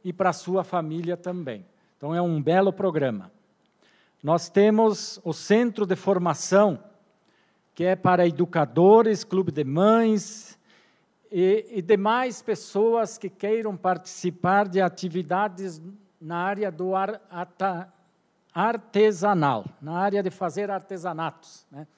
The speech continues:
É, também é junto, no mesmo prédio do Pão da Vida, e tá tendo uma procura muito grande. Nós temos uma parceria muito importante com o senar,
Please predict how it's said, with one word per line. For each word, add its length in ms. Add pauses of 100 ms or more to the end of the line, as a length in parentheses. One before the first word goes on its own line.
(1040)
É, 160
também 680
é 140
junto, 520
no 120
mesmo 300
prédio 440
do 120
Pão 280
da 140
Vida, 560 (840)
e 480 (320)
tá 120
tendo 580 (540)
uma 200
procura 480
muito 340
grande. 400
Nós 260
temos 380
uma 220
parceria 800
muito 360
importante 1000 (580)
com 180
o 80
senar, 800